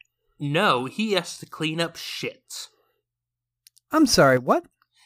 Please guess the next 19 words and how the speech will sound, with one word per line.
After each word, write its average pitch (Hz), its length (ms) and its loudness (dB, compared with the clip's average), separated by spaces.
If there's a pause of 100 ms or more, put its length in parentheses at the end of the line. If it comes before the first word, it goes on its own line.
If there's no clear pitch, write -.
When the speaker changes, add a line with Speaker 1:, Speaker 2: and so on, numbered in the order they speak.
(160)
Speaker 1:
Yeah, 151 320 4
he, 175 280 -2
uh, 151 120 -2
the 147 80 -6
fifth 294 260 -2
labor 139 300 2
is 131 180 -8
to 147 80 -10
king 180 300 -4
the 127 80 -8
stables 123 640 -4
of 127 220 -10 (100)
King 175 380 -6 (120)
Aegina-, 135 800 -8 (100)
Aegeus. 127 720 -6 (4000)
Speaker 2:
Okay. 175 400 -2 (580)
Speaker 1:
So, 127 360 -4
uh, 123 200 -2
basically, 123 760 -4